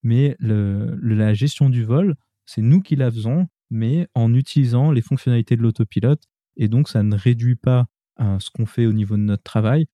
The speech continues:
Au contraire, ça nous permet de nous concentrer sur des tâches plus haut niveau, plutôt que faire de la manipulation de side stick, euh, gauche-droite, un degré à gauche, un degré à droite.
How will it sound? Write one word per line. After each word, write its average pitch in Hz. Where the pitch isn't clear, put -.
Au 117
contraire, 143
ça 127
nous 107
permet 113
de 113
nous 107
concentrer 135
sur -
des 104
tâches 104
plus -
haut 143
niveau, 123
plutôt 127
que -
faire 123
de 113
la 107
manipulation 113
de 110
side 104
stick, -
euh, 104
gauche-droite, 107
un 101
degré 104
à 95
gauche, 110
un 101
degré 98
à 98
droite. 95